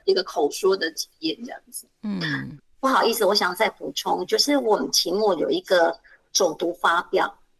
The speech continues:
Speaker 3: 那除了就是画，哎，简单的地图之外，他也要导览，用历史背景来写。那我们就当成观众，因为老师有参与，然后呢，让他们导览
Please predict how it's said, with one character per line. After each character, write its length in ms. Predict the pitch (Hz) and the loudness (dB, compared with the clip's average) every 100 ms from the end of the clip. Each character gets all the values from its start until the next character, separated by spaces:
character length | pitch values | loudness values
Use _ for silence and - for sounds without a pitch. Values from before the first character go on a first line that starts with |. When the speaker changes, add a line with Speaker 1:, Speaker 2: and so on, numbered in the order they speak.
| _ | _
Speaker 3:
那 120 | - 254 | -4 -4
除 260 | - 196 | 0 0
了 220 | 208 196 | 2 2
就 160 | 190 214 | 0 -2
是 240 | - 208 | 2 0
画， 420 | 202 233 208 185 180 - _ | 0 2 2 2 0 -6 _
哎， 180 | - 175 147 | -8 -6 -4
简 160 | - 165 | -2 0
单 200 | 190 220 | 0 2
的 100 | 196 | 0
地 180 | - 208 | 0 -2
图 220 | - 170 | -4 -8
之 140 | - 185 | -4 -2
外， 280 | 175 180 - - - _ | 0 0 0 -10 -20 _
他 160 | 254 233 | -2 0
也 80 | 170 | 2
要 180 | 214 196 - - | 2 2 -4 -4
导 240 | 185 185 | 0 2
览， 200 | 214 180 - - _ | 2 0 -6 -16 _
用 260 | 240 233 233 | 0 0 0
历 120 | 233 | -2
史 160 | - - | -4 -4
背 160 | 196 160 | -4 -2
景 160 | - - - | -4 -4 -8
来 180 | - - | -6 -6
写。 420 | - - - - - _ _ _ - | -4 -4 -4 -10 -14 _ _ _ -2
那 240 | 254 247 - | 0 0 0
我 100 | 196 | 0
们 80 | 196 | 0
就 140 | 269 254 - | 0 0 0
当 200 | 233 240 | -2 0
成 240 | 190 170 | -4 -4
观 220 | - 175 185 | 0 0 0
众， 240 | 208 165 - _ _ _ - | -4 -4 -8 _ _ _ 0
因 140 | 339 | 2
为 40 | |
老 140 | 269 - | 2 0
师 160 | - | -2
有 160 | 240 170 - | -2 -2 -4
参 280 | 185 170 175 | -4 -4 -2
与， 200 | 185 147 _ _ _ - | -4 -4 _ _ _ -6
然 100 | 170 | -2
后 220 | 233 214 | 0 0
呢， 100 | 185 | 0
让 160 | 214 214 | 0 -2
他 80 | 226 | -2
们 100 | 196 | -4
导 240 | - 170 196 | -2 0 2
览 200 | 190 | 2